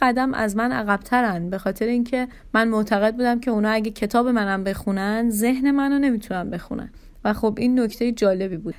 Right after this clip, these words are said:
و یکی از چیزایی هم که بهش باور داشت، اصلاً واسش ذهنش و زمانش و وقتش رو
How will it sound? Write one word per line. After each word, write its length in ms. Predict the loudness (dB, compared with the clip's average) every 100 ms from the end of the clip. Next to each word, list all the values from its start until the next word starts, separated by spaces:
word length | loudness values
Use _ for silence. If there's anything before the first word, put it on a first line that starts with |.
| -8
و 120 | 0 2
یکی 360 | 2 -2 2
از 200 | 2 2
چیزایی 260 | 0 2 2
هم 120 | 2
که 100 | 0
بهش 180 | -2 -2
باور 540 | 4 6 6 4 2
داشت، 540 | 2 2 2 0 -4 0
اصلاً 440 | 0 0 0 0 0
واسش 380 | -2 -2 -4 -6 -12 -8
ذهنش 520 | 0 0 2 0 0 -2
و 100 | 0
زمانش 640 | 2 0 2 0 -2 -2
و 80 | -2
وقتش 540 | 0 -2 -2 -6 -8
رو 220 | -6 -6